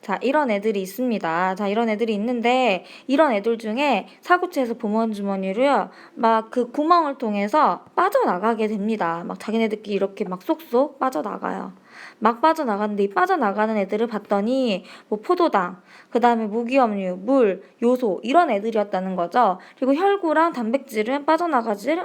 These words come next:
않았어요. 그래서 "어, 왜 그럴까?" 봤더니 포도당, 물, 요소, 무기염류 이런 애들은 크기가 작고요. 이 단백질 같은 애들은 크기가 어땠다는 겁니까? 컸다는 거죠.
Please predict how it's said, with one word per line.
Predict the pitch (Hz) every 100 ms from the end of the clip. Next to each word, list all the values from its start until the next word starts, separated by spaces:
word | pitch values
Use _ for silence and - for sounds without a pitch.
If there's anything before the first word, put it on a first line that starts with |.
| -
않았어요. | 196 233 294 - 190 214 208
그래서 | 202 220 208 - -
"어, | 262
왜 | 214 202
그럴까?" | 262 240 233 233
봤더니 | 202 233 214 247 269 208 175 - - -
포도당, | 370 381 370 359 254
물, | 254 240
요소, | 208 226 196
무기염류 | 220 277 277 226
이런 | 233
애들은 | 226 233 233
크기가 | 359 339
작고요. | 285 190 - 277 294
이 | 220
단백질 | 226 226 - 285
같은 | 240 233 214
애들은 | 190 202 214
크기가 | - 330 277
어땠다는 | 196 220 220 196 190
겁니까? | 185 185 196 226 302
컸다는 | - - 381 269 190
거죠. | 185 254 202